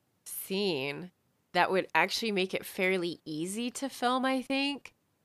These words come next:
because one of the comments that Bors makes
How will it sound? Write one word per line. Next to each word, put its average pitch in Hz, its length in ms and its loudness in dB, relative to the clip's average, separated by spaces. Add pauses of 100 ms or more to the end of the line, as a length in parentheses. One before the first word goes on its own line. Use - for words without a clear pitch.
because 196 680 2 (240)
one 202 260 0
of 240 140 0
the 202 80 0
comments 202 800 0
that - 300 4
Bors 170 440 0
makes 165 640 -2